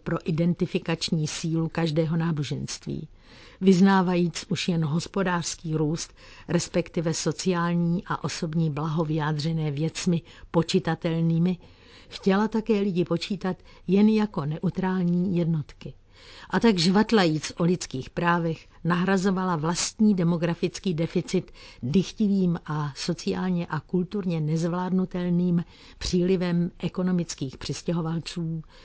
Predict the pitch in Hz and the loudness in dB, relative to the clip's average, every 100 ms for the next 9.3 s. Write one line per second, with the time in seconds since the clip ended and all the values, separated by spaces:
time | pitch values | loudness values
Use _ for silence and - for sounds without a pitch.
0 | - - 175 170 180 226 220 208 180 - | -20 -4 2 2 2 2 0 -2 -4 -2
1 | 190 160 165 180 202 196 175 165 170 185 | -2 0 -2 0 2 2 0 -2 -2 0
2 | 170 151 - 165 175 156 - 175 175 165 | 0 -2 -4 -2 -2 -2 -2 -2 0 -2
3 | 143 139 151 160 156 147 - - 156 156 | -4 -4 -2 0 0 -2 -6 -8 -6 -6
4 | - - - 151 - 156 131 127 123 - | -10 -20 -8 -6 -4 -6 -6 -8 -10 -14
5 | - - - - - - - - - 226 | -20 -20 -20 -20 -20 -20 -20 -6 2 4
6 | 233 247 226 196 196 196 160 156 147 151 | 6 8 8 6 2 2 0 0 -2 -2
7 | 160 - - 220 196 170 156 160 156 147 | -2 -4 -2 2 2 2 0 -2 -2 -4
8 | 151 202 - 196 185 185 190 185 147 139 | -2 -2 -2 -2 0 2 2 0 -4 -6
9 | 135 131 131 | -8 -8 -12